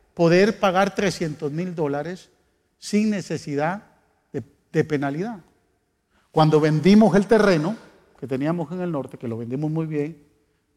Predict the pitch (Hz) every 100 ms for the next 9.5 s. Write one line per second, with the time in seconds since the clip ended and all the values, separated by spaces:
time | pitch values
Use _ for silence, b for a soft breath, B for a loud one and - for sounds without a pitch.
0 | - 196 196 302 277 - 175 143 139 107
1 | - - _ _ _ - 147 170 170 170
2 | 160 135 139 143 160 262 202 110 - -
3 | _ _ _ _ _ _ 131 131 143 131
4 | 117 110 113 _ _ _ _ _ _ _
5 | _ _ _ _ _ - 156 160 165 156
6 | 185 196 - - _ _ _ 127 - 165
7 | 175 185 160 175 180 180 214 202 165 -
8 | 135 156 185 160 175 - 143 120 123 147
9 | 240 156 107 113